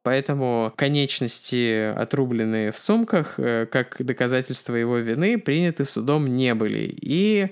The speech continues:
Льюис был выпущен на свободу. Такая вот система правосудия в Соединённых Штатах. Несмотря на то, что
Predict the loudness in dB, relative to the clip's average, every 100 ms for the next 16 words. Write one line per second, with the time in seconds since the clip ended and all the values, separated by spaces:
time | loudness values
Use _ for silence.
0 | -8 -20 _ -2 0 2 0 -2 -6 -2
1 | 0 2 2 0 0 0 0 -2 -2 0
2 | -2 0 0 0 -2 -2 -6 -8 _ _
3 | _ -10 -2 0 0 0 -4 -6 -14 -10
4 | -10 -4 0 0 -2 -2 -4 -4 -4 -6
5 | -6 -6 -4 -2 -2 -4 -6 -6 -8 -12
6 | -10 -2 2 2 4 2 2 0 0 0
7 | 0 2